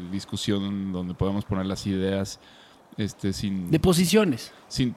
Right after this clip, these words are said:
Speaker 1: exacto, de, de tomar una postura sin miedo a, a, a herir sus susceptibilidades y más bien como esperando que, que, como decía Nietzsche, que, que, eh,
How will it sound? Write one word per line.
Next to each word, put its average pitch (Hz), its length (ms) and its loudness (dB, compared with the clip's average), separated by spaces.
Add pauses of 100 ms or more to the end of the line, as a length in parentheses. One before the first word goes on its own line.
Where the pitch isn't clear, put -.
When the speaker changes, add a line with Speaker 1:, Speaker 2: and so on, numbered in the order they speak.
Speaker 1:
exacto, 110 460 2
de, 98 180 4
de 104 160 2
tomar 127 240 2
una 156 160 2
postura 170 720 6
sin 127 240 0
miedo 123 400 4
a, 95 160 2
a, 62 540 -4 (640)
a 110 120 2
herir 110 220 4
sus 113 180 2
susceptibilidades 113 1120 2
y 113 40 0
más 104 180 2
bien 104 240 2
como 98 320 0
esperando 107 560 2
que, 95 320 0 (380)
que, 98 120 -2 (200)
como 101 260 -4
decía 110 240 -2
Nietzsche, 107 360 0
que, 90 260 -6 (640)
que, 104 360 -4
eh, - 440 -4